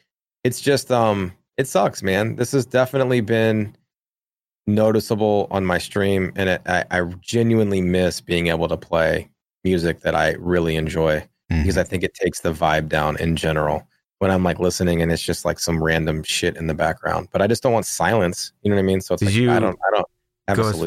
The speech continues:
Speaker 1: solution.
Speaker 2: to delete your clips and vods and stuff?
Speaker 1: I haven't yet.
Speaker 2: Yeah,
Speaker 1: No.
Speaker 2: me neither.
Speaker 1: But you know what's funny though is, like, right after this shit started going down,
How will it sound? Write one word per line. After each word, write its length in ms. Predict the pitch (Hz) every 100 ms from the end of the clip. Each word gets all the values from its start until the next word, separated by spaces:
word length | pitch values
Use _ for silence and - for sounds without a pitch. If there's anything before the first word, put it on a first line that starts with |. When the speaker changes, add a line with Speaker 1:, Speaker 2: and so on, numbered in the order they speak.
| 110
Speaker 1:
solution. 40 | 113
Speaker 2:
to 80 |
delete 300 | 104 98 101
your 100 | 67
clips 460 | - 95 98 - -
and 180 | 101 90
vods 300 | 76 113 113
and 100 | 127
stuff? 220 | 135 135
Speaker 1:
I 80 | 117
haven't 540 | - 117 117 104 95
yet. 320 | 82 80 78 -
Speaker 2:
Yeah, 80 | -
Speaker 1:
No. 400 | 90 82 76 - _
Speaker 2:
me 80 | 98
neither. 180 | 95 -
Speaker 1:
But 200 | 143 127
you 140 | 147
know 100 | 147
what's 180 | 170 139
funny 320 | - 135 170 135
though 260 | 104 95
is, 100 | 101
like, 140 | 101 95
right 240 | 110 123
after 280 | 131 127 120
this 140 | 113
shit 220 | - 120
started 260 | - 117 110
going 220 | 110 110
down, 360 | 95 92 127